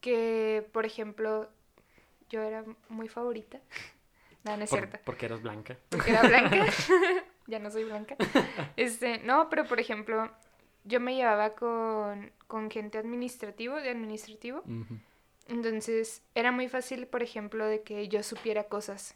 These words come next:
Speaker 2: Ujú.
Speaker 1: Y era
Speaker 2: Ella sabe cosas.
Speaker 1: Ella sabe cosas.
Speaker 2: <laughs>
Speaker 1: <laughs> O, por ejemplo, era muy fácil que cierta maestra le tuviera más preferencia a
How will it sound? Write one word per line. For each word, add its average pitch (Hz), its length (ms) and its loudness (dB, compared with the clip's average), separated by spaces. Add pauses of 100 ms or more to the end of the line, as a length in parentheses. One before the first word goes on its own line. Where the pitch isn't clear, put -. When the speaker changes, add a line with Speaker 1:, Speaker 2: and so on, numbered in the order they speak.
(120)
Speaker 2:
Ujú. 120 240 -8 (1080)
Speaker 1:
Y 247 180 4
era 220 340 6 (120)
Speaker 2:
Ella 214 100 4
sabe - 240 -6
cosas. - 340 -20
Speaker 1:
Ella 226 220 2
sabe 214 280 0
cosas. - 320 4
Speaker 2:
<laughs> 214 140 6 (680)
Speaker 1:
<laughs> - 640 -10
O, 233 120 6
por 240 100 6
ejemplo, 226 340 0
era 233 140 6
muy 240 160 0
fácil 240 460 -4
que 240 560 2
cierta 220 340 0
maestra 220 420 -4
le 220 100 -2
tuviera 214 320 -2
más 208 240 -6
preferencia 214 720 -4 (460)
a 214 880 2